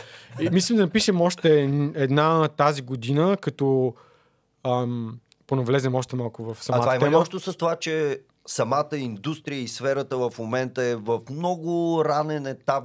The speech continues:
Speaker 2: А, говоря в нашата индустрия, може би там
Speaker 1: Да,
Speaker 2: в
Speaker 1: да.
Speaker 2: финансовата е по-развита, д-, не знам. А, но дали на това се дължи или на това, че просто е много комплексна самата технология, възможностите, които,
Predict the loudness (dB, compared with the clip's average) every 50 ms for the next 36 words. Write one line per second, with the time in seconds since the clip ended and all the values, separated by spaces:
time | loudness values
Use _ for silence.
0 | -8 -8 -4 -2 0 0 0 -2 -4 -2 0 0 2 2 2 2 2 -2 -4 -2
1 | -4 -6 -6 -6 -8 -6 -4 -4 -4 -2 -4 -6 -6 -8 -10 -4 -2 -2 2 2
2 | 2 2 4 2 2 2 0 -2 -4 -6 -8 -6 -4 -4 -4 -4 -4 -6 -6 _
3 | 0 2 2 2 0 -2 -6 -6 -4 -4 -4 -4 -6 -8 -10 -6 -6 -6 -6 -6
4 | -12 -16 -18 -18 -14 -10 -10 -6 -4 -4 -4 -4 -4 -8 -14 -20 -20 -20 -16 -4
5 | 0 0 0 0 -2 -8 -8 -6 -6 -6 -8 -10 -8 -6 -4 -2 -2 -2 -2 -2
6 | -2 -2 -2 -4 -4 -4 -4 -4 -4 -4 -6 -4 -6 -6 -6 -6 0 0 0 0
7 | 0 -4 -6 -4 -4 -4 -2 -2 -4 -2 -2 -2 -2 -2 -4 -6 -6 -2 -2 -2
8 | -2 -2 -6 -6 -4 -4 -2 -2 -2 -4 -4 -6 -6 -6 -6 -6 -6 -6 -4 -4
9 | -4 -4 -4 -4 -4 -4 -4 -4 -4 -6 -8 -10 -12 -10 -10 -10 -8 -8 -12 -10
10 | -10 -10 -8 -8 -8 -10